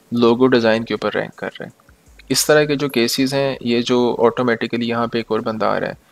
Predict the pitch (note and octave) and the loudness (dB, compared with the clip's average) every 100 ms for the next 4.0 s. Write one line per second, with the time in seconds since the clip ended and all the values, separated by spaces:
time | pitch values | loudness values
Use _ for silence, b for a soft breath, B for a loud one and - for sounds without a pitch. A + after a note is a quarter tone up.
0 | b b b - A#2 D3 F3 E3+ E3 E3+ | b b b -2 4 6 4 2 0 0
1 | D3+ - - A#2+ C3 C#3 A#2+ A#2+ C3 C3 | -2 -2 0 0 0 0 -2 -2 -4 -4
2 | - C3 C3 B2+ B2+ B2+ B2+ B2 C3 C3 | -4 -2 0 0 0 0 0 -2 -2 -2
3 | B2 A2+ B2 B2+ A#2+ A2 A2 A2+ F#2 | -2 0 -2 -2 0 0 0 -6 -10